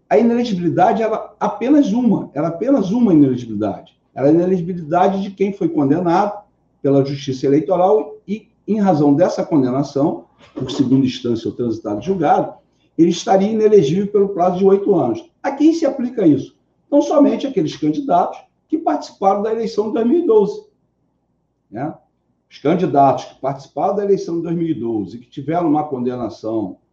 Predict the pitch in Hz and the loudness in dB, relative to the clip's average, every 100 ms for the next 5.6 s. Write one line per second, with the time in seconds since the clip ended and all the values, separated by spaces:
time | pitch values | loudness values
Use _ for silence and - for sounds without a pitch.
0 | _ _ 95 113 127 104 - 110 117 - | _ _ -10 -6 -6 -8 -8 -6 -6 -8
1 | - 107 98 107 95 95 110 120 117 120 | -12 -10 -6 -6 -6 -4 -2 -2 -2 -2
2 | 104 131 147 147 123 120 110 101 101 110 | -2 2 4 4 4 2 2 2 0 0
3 | 127 139 - 160 185 - - _ _ 165 | -2 -2 0 2 2 0 -8 _ _ -10
4 | - 190 190 196 190 196 151 135 151 - | -2 0 2 2 4 4 4 4 0 -2
5 | 170 156 147 190 156 - | -2 0 0 0 -2 -4